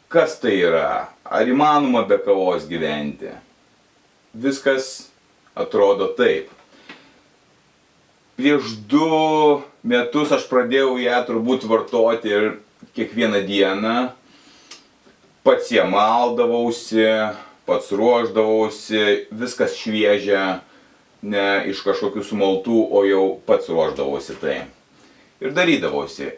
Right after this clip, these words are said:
Ir išgerdavau po puodelį, po du. Vidutiniškai turbūt du puodeliai per dieną, tai buvo mano kasdieninė dozė. Čia yra apie trys šimtai mililitrų.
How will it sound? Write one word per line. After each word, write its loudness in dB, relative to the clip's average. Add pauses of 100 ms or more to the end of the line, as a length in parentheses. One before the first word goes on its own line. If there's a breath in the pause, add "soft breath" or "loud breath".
Ir 2
išgerdavau 2
po 2
puodelį, 0
po 0
du. 2 (280)
Vidutiniškai -6
turbūt 0
du -2
puodeliai 0
per 0
dieną, 0
tai -4
buvo -2
mano 0
kasdieninė 0
dozė. 0 (100)
Čia -4
yra 2
apie -2
trys -6
šimtai 0
mililitrų. 0